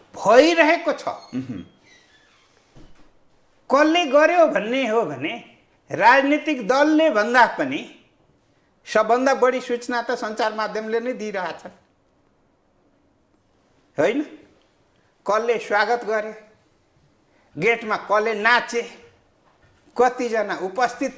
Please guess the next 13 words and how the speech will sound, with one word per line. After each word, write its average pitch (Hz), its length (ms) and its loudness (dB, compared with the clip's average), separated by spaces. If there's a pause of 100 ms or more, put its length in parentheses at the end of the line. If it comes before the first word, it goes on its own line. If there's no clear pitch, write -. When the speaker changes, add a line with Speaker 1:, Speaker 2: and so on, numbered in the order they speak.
Speaker 1:
थिए, 262 160 0 (1800)
होटलमा 247 540 4
जाँदा 247 380 6 (2250)
प्रधानमन्त्रीलाई 240 800 2 (100)
खोज्दै 220 480 6 (1700)
समय 240 420 0
बिताउनु 240 480 -2
पर्यो, 240 340 0 (1300)
भारतको 180 560 2 (1400)
विदेश 214 340 0
सचिवले 240 580 0
पनि 247 200 -2
खोज्ने 233 400 -4